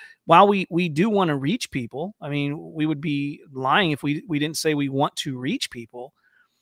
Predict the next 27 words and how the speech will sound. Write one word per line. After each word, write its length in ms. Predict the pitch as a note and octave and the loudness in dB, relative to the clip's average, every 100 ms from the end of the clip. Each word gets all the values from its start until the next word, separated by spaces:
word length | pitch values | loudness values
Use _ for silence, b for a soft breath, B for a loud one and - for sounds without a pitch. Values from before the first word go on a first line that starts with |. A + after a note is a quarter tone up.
| _ - | _ 2
But 120 | D#3 | 6
ultimately, 920 | E3+ E4+ - D3 D3 C3+ B2+ B2+ E3 _ _ _ _ | 6 4 0 -2 -4 -8 -8 -8 -10 _ _ _ _
we 280 | D#3+ E3 D#4+ | 0 2 4
know 320 | A3+ D3+ D3 | 6 6 4
that 340 | C#3 C3+ C#3 - - | 2 2 0 -2 -2
when 300 | D3+ G3+ G#3 | 2 4 4
we 160 | A3+ | 2
do 260 | D#3+ F#3 D3+ | 2 2 2
this, 400 | A#2+ B2+ - - _ _ _ _ _ _ _ _ _ _ _ | 0 -4 -6 -8 _ _ _ _ _ _ _ _ _ _ _
that 360 | D3 D3 C#3+ - _ _ _ - | 2 4 4 0 _ _ _ -10
we 260 | D#3 F#3+ A3 | 0 2 4
are 120 | F3+ | 4
leaving 480 | E3+ F#3 F#3 D#3+ C#3+ | 2 0 0 0 0
a 80 | |
legacy 800 | C#3+ C#3 C#3+ C3+ - F#2+ F#2 _ _ _ _ _ _ _ | 0 0 0 -2 -8 -10 -14 _ _ _ _ _ _ _
for 420 | - D#3 C#3+ C#3 | -4 2 4 2
our 200 | C#3 C#3 | 0 -2
children 680 | B2 - D#3 D3 A2+ F2 G#2+ _ _ - | -2 -2 0 -2 -6 -14 -20 _ _ -14
to 100 | B2+ | -8
come 260 | - D#3+ | -2 0
back 280 | D3 C#3+ C#3+ | 2 0 -2
and 180 | C3+ C3 | -8 -6
look 220 | D3 - | -6 -4
at 180 | C3+ C3 | -6 -6
what 240 | C#3 C#3 | -10 -10
we 240 | D3 D#3+ E3+ | -6 -4 -4
taught, 380 | - C3+ G2 | -6 -10 -10